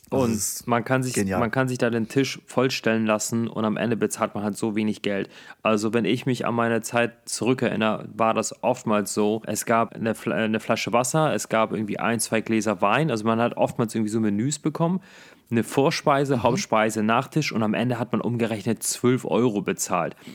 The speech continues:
Speaker 2: Und das war dann wirklich
Speaker 1: Ja.
Speaker 2: Sushi in sa-, in einer Qualität, wie ich das kaum in Deutschland hatte. Fischgerichte,
Speaker 1: Ja.
Speaker 2: das war, das war der Oberkracher. Also ich hab selten so gut gegessen wie in Kapstadt und ich hab jedes Mal sehr, sehr gut gegessen.
Speaker 1: Ja.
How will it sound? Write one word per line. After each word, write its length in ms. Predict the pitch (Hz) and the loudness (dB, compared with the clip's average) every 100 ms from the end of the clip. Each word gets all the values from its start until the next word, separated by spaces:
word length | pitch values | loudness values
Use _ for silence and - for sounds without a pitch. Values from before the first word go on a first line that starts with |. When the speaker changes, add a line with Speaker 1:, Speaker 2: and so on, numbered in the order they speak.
| - - | -8 -2
Speaker 2:
Und 180 | 110 | 0
das 160 | 107 - | 0 2
war 160 | 113 117 | 2 4
dann 240 | 113 98 | 2 2
wirklich 380 | 123 123 123 113 | 0 2 2 2
Speaker 1:
Ja. 60 | - - - | -2 -12 -10
Speaker 2:
Sushi 480 | 104 117 139 - 101 | 0 2 2 0 0
in 100 | 117 | 0
sa-, 320 | 113 117 101 - | 0 0 -2 -4
in 340 | - 117 113 - | -4 -2 -2 -2
einer 260 | 107 117 | -2 -2
Qualität, 840 | 110 - 113 110 - 139 131 113 - | -2 -2 0 0 0 2 2 -2 -2
wie 140 | 110 | -2
ich 60 | 107 | -2
das 200 | 113 - | -6 -2
kaum 240 | 127 135 | -2 0
in 80 | 117 | 2
Deutschland 400 | 113 123 107 95 | 0 0 -2 -2
hatte. 300 | 95 101 110 | -2 0 -2
Fischgerichte, 800 | - 160 - 117 113 107 - 110 | 0 0 0 -2 0 0 0 -2
Speaker 1:
Ja. 140 | 117 - - - | -2 -8 -20 -14
Speaker 2:
das 180 | - - | -6 0
war, 220 | 110 107 | 2 2
das 160 | 107 | 0
war 80 | 113 | 0
der 160 | 110 - - _ _ - | 0 -2 -6 _ _ -2
Oberkracher. 600 | 139 120 101 - 95 - | 0 2 0 0 -2 0
Also 180 | 95 101 | 0 0
ich 160 | 98 113 | -2 -2
hab 80 | 104 | -6
selten 500 | - - 131 156 156 | -4 0 2 2 0
so 220 | 135 127 131 | 0 0 0
gut 220 | 131 123 | -2 -4
gegessen 360 | - 113 - | -2 -2 -2
wie 40 | 110 | -4
in 60 | |
Kapstadt 320 | 110 127 - 107 | -2 -2 -2 -4
und 60 | |
ich 120 | 110 | -2
hab 180 | 120 - - - - | -2 -4 -12 -16 -2
jedes 420 | 143 156 113 - | 2 2 0 -2
Mal 280 | 92 90 - - _ - _ | -2 -2 -4 -16 _ -20 _
sehr, 340 | 98 113 131 | 0 4 4
sehr 180 | 120 120 | 4 0
gut 240 | - - - | 0 -6 -4
gegessen. 500 | 92 98 - 113 120 | -2 -2 0 -2 -4
Speaker 1:
Ja. 80 | - | -8